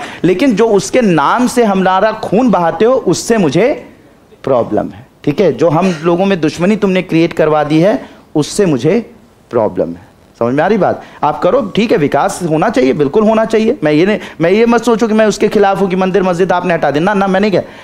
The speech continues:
लेकिन उसके नाम पर तुमने लोगों का खून बहाया, उसके खिलाफ हूँ, ठीक है? और वहीं पर जहाँ पर तुम्हें अपने फ़ायदे की चीज़ें दिखी या किसी और चीज़ में development की चीज़ दिखी, तुमने उसे हटा दिया,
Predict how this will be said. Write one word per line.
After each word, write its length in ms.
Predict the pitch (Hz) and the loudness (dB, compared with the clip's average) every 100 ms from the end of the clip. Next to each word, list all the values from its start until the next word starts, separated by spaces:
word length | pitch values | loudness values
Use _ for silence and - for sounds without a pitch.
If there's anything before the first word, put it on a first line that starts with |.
| - 160 | -10 -2
लेकिन 240 | 175 277 | 0 2
उसके 260 | 214 - 277 | 0 0 2
नाम 420 | 175 143 180 254 | 2 2 2 0
पर 240 | - 254 | 0 0
तुमने 600 | - - - 170 190 233 220 | 0 -8 -4 -2 0 -2 -4
लोगों 300 | 156 151 175 | -2 0 0
का 120 | 196 202 | -2 -4
खून 340 | - 165 202 | -2 -2 0
बहाया, 220 | 202 233 | 2 2
उसके 340 | 196 151 - 175 | 0 -2 -2 -2
खिलाफ 300 | 127 101 - | 0 0 -2
हूँ, 180 | - - _ _ _ | -10 -20 _ _ _
ठीक 140 | 180 | 0
है? 120 | 202 - | 2 0
और 160 | 156 | 0
वहीं 260 | 147 156 208 | 2 2 0
पर 140 | 214 | 0
जहाँ 240 | 175 165 190 | 0 0 0
पर 100 | 196 | -2
तुम्हें 380 | 156 156 202 | 0 0 0
अपने 280 | - 147 175 | -2 -2 -4
फ़ायदे 360 | 175 139 147 185 | 0 0 2 0
की 120 | 196 | 0
चीज़ें 320 | 185 180 196 | -4 -4 -2
दिखी 280 | 180 196 196 - - 156 | -2 -2 -4 -4 -6 -2
या 80 | |
किसी 320 | 147 156 143 165 | 0 0 0 2
और 180 | 143 | 2
चीज़ 200 | 170 185 | 0 -2
में 140 | 185 175 | -2 0
development 520 | 165 170 180 190 175 | 0 0 -2 -4 -4
की 80 | 180 | -8
चीज़ 200 | 185 175 | -6 -4
दिखी, 220 | 180 208 | -2 -2
तुमने 240 | 147 123 | 0 -2
उसे 200 | 113 - | -4 -4
हटा 300 | 113 113 156 | -4 0 0
दिया, 220 | 180 185 | 0 -2